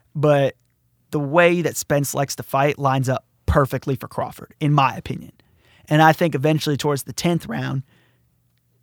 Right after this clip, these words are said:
Spence is gonna tire out. I think Spence is gonna be the aggressor,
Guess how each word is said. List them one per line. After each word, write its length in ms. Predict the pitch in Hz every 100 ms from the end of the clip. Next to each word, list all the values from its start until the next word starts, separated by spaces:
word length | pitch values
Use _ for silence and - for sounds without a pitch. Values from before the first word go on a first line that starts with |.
| _
Spence 360 | - 180 175
is 100 | 151
gonna 180 | 147 143
tire 340 | - 131 120 120
out. 140 | -
I 60 | 151
think 200 | 175 180
Spence 280 | - 165 165
is 80 | 160
gonna 180 | 170 165
be 100 | 165
the 140 | 175
aggressor, 580 | 151 139 131 - 127